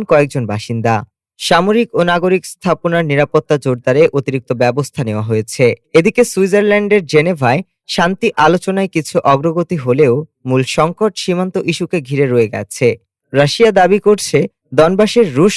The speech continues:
অধিকৃত অঞ্চলগুলোকে আইনি স্বীকৃতি দিতে হবে।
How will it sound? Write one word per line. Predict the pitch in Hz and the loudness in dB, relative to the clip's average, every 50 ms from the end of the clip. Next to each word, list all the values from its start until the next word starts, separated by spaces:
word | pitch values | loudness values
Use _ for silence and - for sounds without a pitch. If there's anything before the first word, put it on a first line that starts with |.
| - - | -2 0
অধিকৃত | - 165 160 160 185 175 - - 196 - - 185 - | 0 0 2 0 -2 -4 -2 -2 -2 2 0 0 2
অঞ্চলগুলোকে | 143 147 143 147 - - 190 190 180 185 196 190 190 180 - 135 127 - - _ - | 2 0 0 0 0 -2 -2 0 0 0 0 0 0 0 0 -2 -2 -2 -4 _ 0
আইনি | 139 151 160 185 196 185 | 2 2 2 2 0 -2
স্বীকৃতি | - - 156 - - 156 147 147 | -4 -4 -6 -4 -4 -4 -4 -4
দিতে | 127 117 110 - 110 | -4 -4 -2 -2 -2
হবে। | 110 110 104 104 110 113 | -4 -2 -4 0 2 0